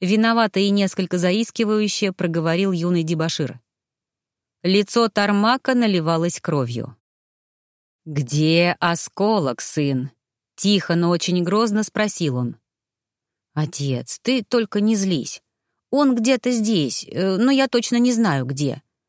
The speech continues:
Я его как раз хотел поискать. Но тут эта невеста, э, ты меня сам отправил в другой клан. Я честно хотел найти, но не успел. Я же не виноват, что ты меня отослал", насупился Кармак.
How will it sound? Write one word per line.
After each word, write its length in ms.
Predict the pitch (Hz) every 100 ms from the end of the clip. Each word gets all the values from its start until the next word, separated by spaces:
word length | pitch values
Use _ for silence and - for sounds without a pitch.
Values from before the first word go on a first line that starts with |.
| _ _ -
Я 320 | 160 196 190
его 240 | 185 185
как 200 | 180 190
раз 180 | 190 190
хотел 360 | - 170 180 175
поискать. 720 | 185 196 - - 139 110 - _ _ _ _
Но 340 | 175 233 311 277
тут 220 | 196 185
эта 180 | 247 156
невеста, 580 | 156 151 180 165 - 147 151 151 156 170
э, 40 | 190
ты 160 | 302 311
меня 240 | 220 196
сам 280 | 185 240 294
отправил 460 | 180 175 143 135
в 40 | 131
другой 360 | 160 170 139
клан. 380 | 135 156 123 131 - _ _ _ _ -
Я 240 | 143 131
честно 560 | - - 170 196 - 170
хотел 440 | 165 156 - 170
найти, 600 | 160 170 170 - 147 107 _ -
но 140 | 294
не 120 | 320
успел. 520 | 339 330 - 151 - - _ _ _ _
Я 300 | 139 156 170
же 120 | 147
не 120 | 160 151
виноват, 460 | 160 156 151 254
что 200 | - 160
ты 140 | 156 160
меня 260 | 143 143
отослал", 540 | 143 180 185 165 123 - _ _ _ _
насупился 600 | 180 190 196 175 165 -
Кармак. 500 | 165 185 185 135 135